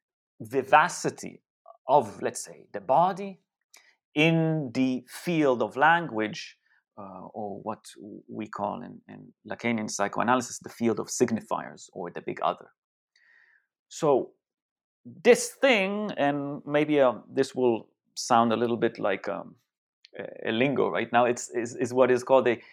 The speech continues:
refusal to invest the voice as an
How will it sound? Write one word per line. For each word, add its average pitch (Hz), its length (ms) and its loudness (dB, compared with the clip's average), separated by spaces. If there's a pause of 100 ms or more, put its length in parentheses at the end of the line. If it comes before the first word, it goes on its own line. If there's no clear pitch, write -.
(180)
refusal 175 800 2
to 131 160 -4
invest 123 640 2 (120)
the 117 140 2
voice 107 880 0 (160)
as 101 400 2 (180)
an 113 140 -6